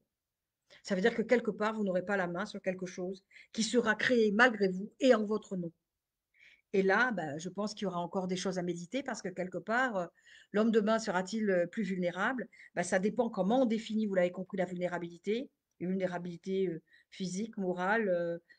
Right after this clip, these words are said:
euh, psychologique. Euh, est-ce que ce sera une, une, une vulnérabilité comme je l'ai située ? Parce que je,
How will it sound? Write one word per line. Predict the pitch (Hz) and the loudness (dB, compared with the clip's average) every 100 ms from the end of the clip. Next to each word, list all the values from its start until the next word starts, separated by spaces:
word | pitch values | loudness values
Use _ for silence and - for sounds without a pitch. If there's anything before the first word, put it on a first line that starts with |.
| _ - | _ -12
euh, | 170 165 165 | -8 -6 -6
psychologique. | 165 - 196 214 196 185 196 262 - 196 - - _ - | -6 -8 -4 -2 0 0 -4 -6 -6 -10 -10 -20 _ -6
Euh, | 175 170 170 160 160 165 165 _ _ - | -2 0 -2 -4 -6 -8 -12 _ _ -6
est-ce | 185 185 | -4 -2
que | 208 | -4
ce | 208 | -4
sera | - 196 | -2 0
une, | 190 185 | 0 0
une, | 175 180 175 _ - | -2 -4 -8 _ -2
une | 185 | 0
vulnérabilité | 180 196 247 226 220 214 208 214 214 254 247 | 2 2 4 4 4 2 2 -2 0 0 0
comme | 220 185 | 0 0
je | 196 | -2
l'ai | 196 | -4
située ? | - 214 240 247 | -6 -10 -4 -2
Parce | 247 190 | -2 -4
que | 202 | -4
je, | 190 | -4